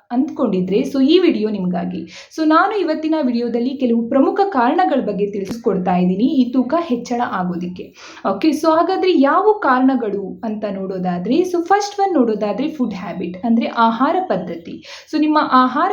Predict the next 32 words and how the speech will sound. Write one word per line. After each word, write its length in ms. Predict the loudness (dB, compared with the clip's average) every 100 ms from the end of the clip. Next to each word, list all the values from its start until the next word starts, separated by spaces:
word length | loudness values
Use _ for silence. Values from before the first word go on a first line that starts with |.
| 0
ಪದ್ಧತಿ 520 | -2 -2 -4 -6 -6
ಸರಿ 340 | -6 -4 -2 0
ಇರ್ಲಿಲ್ಲ 420 | 0 2 2 2
ಅಂತ 260 | 0 -2 -2
ಅಂದ್ರೆ, 280 | 0 -2
ಅಂದ್ರೆ 200 | 0 0
ಪುವರ್ 400 | 0 4 4 6
ನ್ಯೂಟ್ರಿಷನಲ್ 600 | 4 2 0 -4 -4 -4
ಕ್ವಾಲಿಟಿ 400 | -2 -2 -4 -6
ಇದ್ದಾಗ, 340 | -6 -6 -6 -4 -6 -6 -14 -4
ಅಂದ್ರೆ 220 | 0 4
ನೀವು 260 | 4 2 0
ಸೇವನೆ 380 | -2 -4 -2 0
ಮಾಡುವಂತಹ 680 | 2 2 4 4 2 0 0 -2 -4
ಆಹಾರದಲ್ಲಿ 880 | -4 -4 -2 -2 -2 -4 -4 -4 2
ಪ್ರೊಸೆಸ್ಡ್ 480 | 2 4 0 0
ಫುಡ್ 200 | 0 -2
ಜಾಸ್ತಿ 460 | -2 -2 -2 -4 -2
ಇದ್ದಾಗ, 340 | -2 0 0 2 4
ಇದು 280 | 4 2
ಕೂಡ 280 | 2 -2 -2 -4 -6 -10 -20 2
ಈ 100 | 2
ತೂಕದ 400 | 4 4 4 2 0
ಹೆಚ್ಚಳಕ್ಕೆ 580 | 0 -4 -6 -6 -6
ಜಾಸ್ತಿ 420 | -6 -6 -10 _ -16
ಆಗುತ್ತೆ. 600 | -14 -14 -14 -14 -12 2
ಯಾವಾಗ 400 | 2 4 2 2
ನೀವು 300 | 0 0 -4
ಪ್ರೊಸೆಸ್ಡ್ 520 | -2 -4 -2 -2 -2 -4
ಫುಡ್ನ, 320 | -6 -4 -4
ಅಂದ್ರೆ 220 | -2 0
ಸಂಸ್ಕರಿಸಿದ 680 | 0 2 2 2 0 0 0